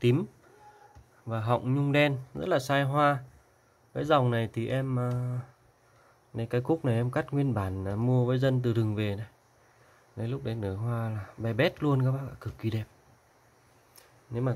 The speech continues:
có khoảng chục chậu ở trong vườn, à, nở hoa như này thì quả là tuyệt vời các bác ạ.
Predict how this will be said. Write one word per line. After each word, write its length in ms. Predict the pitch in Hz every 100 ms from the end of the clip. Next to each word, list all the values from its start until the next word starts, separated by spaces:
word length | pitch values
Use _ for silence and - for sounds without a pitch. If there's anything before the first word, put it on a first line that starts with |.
| -
có 160 | 113 127
khoảng 160 | 98 90
chục 180 | 120 127
chậu 200 | - -
ở 60 | 101
trong 200 | 123 131
vườn, 300 | 131 117 107
à, 120 | 107
nở 180 | 104 98
hoa 220 | 107 127
như 140 | 127 123
này 240 | 120 104 101
thì 280 | 107 101 110 - _ _ - - -
quả 160 | 101
là 100 | 98
tuyệt 180 | 101 120 110
vời 220 | 117 107
các 100 | 120
bác 140 | 143
ạ. 100 | 147